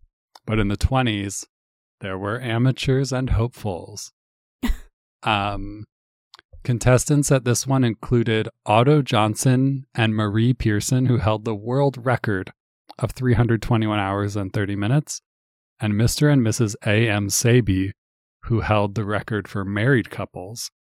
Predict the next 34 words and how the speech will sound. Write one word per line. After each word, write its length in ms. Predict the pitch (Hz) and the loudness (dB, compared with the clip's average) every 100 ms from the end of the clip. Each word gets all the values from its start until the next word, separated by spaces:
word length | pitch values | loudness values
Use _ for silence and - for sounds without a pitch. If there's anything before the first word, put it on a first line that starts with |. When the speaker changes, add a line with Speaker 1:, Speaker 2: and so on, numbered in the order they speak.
| _ | _
Speaker 1:
at 140 | 98 92 | -4 -2
two 160 | - 101 | 0 0
hundred 260 | 104 90 | 0 -4
forty-nine 580 | - 113 104 101 98 104 | -8 -4 -2 -2 -4 -4
hours. 540 | 90 90 95 120 - - _ _ _ - - - - _ _ _ | -8 -10 -10 -14 -14 -18 _ _ _ -20 -20 -20 -20 _ _ _
And 140 | 113 104 | -4 0
they 120 | 117 | 2
were 100 | 131 | 2
both 240 | 120 117 | 2 0
from 260 | - 110 107 | 0 -6 -2
Minneapolis, 880 | 104 107 95 98 98 98 - - - | -2 0 0 -2 -8 -8 -6 -8 -6
where 120 | 104 | -4
they 100 | 98 | -2
had 220 | 90 98 - | -2 -4 -4
set 280 | - 107 | -2 -2
the, 100 | - - | -6 -10
they 100 | - | -4
had 100 | 98 | -4
set 260 | - - 120 | -2 -2 0
the 80 | 117 | 0
records 380 | 104 - 107 104 | -2 -2 -6 -4
recently 760 | 113 120 117 101 95 92 98 - | -2 -2 -2 -8 -8 -8 -10 0
in 220 | 139 139 | 2 4
Minneapolis 720 | 101 92 90 90 92 98 - | 2 -4 -6 -6 -8 -8 -10
and 100 | 110 | -6
then 140 | 95 95 | -6 -4
came 260 | - 98 | -2 -2
to 80 | 92 | -2
Seattle 480 | - 107 87 90 92 - | -4 -4 -4 -6 -10 -6
to 120 | 110 | -4
compete 560 | 120 92 101 92 - - _ _ _ _ _ _ _ _ _ _ _ _ _ - _ _ | -4 -4 -8 -10 -14 -20 _ _ _ _ _ _ _ _ _ _ _ _ _ -20 _ _
for 140 | 104 | -4
the 100 | 95 107 | -2 -2
money. 440 | 101 92 101 117 | -4 -8 -12 -14